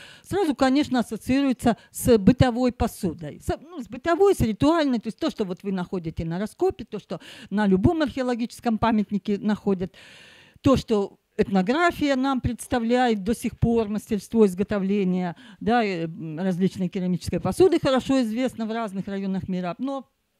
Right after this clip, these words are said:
на самом деле далеко не только, э, различными бытовыми емкостями, там, парадной посудой, посудой для хранения и прочее, прочее, э, ограничивается разнообразие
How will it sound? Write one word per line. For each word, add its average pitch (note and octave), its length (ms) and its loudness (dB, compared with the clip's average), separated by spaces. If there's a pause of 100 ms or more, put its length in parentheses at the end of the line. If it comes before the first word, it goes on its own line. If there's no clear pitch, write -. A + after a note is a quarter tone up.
(520)
на F#3+ 160 2
самом A3+ 280 4
деле E4 240 -2
далеко G#3 440 -2
не A#3+ 120 -2
только, C#4 440 -6 (580)
э, F3+ 460 -2
различными G3 540 4
бытовыми C4+ 640 4
емкостями, A3+ 760 0
там, E3 200 -8
парадной A#3+ 500 0
посудой, G3 500 -2
посудой E3 440 -8
для D#3+ 140 -6
хранения A#3+ 520 2
и F3+ 40 -4
прочее, A3 320 -4
прочее, C4 380 -2 (580)
э, F#3+ 580 -2 (140)
ограничивается D#3+ 1300 -2
разнообразие F3+ 1080 0